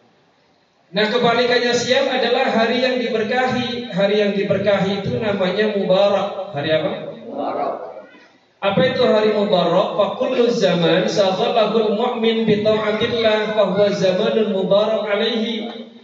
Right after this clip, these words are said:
Speaker 1: Nah, hari yang diberkahi itu adalah hari di mana di hari itu seorang hamba melakukan ketaatan kepada Allah Subhanahu wa Ta'ala.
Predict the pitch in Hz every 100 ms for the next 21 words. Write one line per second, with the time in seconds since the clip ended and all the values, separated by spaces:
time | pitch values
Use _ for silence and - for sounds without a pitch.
0 | - - - - - 175 185 170 196 220
1 | 226 226 208 208 190 165 202 180 190 185
2 | 185 254 202 190 185 214 196 180 185 233
3 | 247 208 190 185 190 - 208 185 185 185
4 | 190 185 - - 202 202 196 196 180 175
5 | 170 202 247 208 214 208 208 226 220 247
6 | 247 226 - 202 196 240 - 233 226 214
7 | 202 202 185 214 220 220 208 214 196 180
8 | 202 202 185 202 196 202 214 220 220